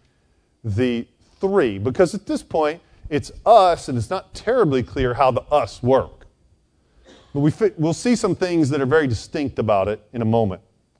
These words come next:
Let me read Matthew three, verse sixteen and seventeen at the baptism of Jesus. It says, "And when Jesus was baptized,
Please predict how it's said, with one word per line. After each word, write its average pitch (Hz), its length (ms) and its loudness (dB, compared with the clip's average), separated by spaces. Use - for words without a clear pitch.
Let 208 80 -2
me - 20 0
read 185 160 4
Matthew 139 320 -2
three, 131 540 -2
verse 123 200 -2
sixteen - 420 -2
and 113 120 -2
seventeen 117 600 0
at 107 80 -6
the 107 80 -6
baptism 110 540 0
of 92 100 -6
Jesus. 104 540 -6
It - 60 -20
says, 165 180 0
"And 160 100 0
when 139 140 0
Jesus 208 460 0
was 127 380 2
baptized, 113 1080 6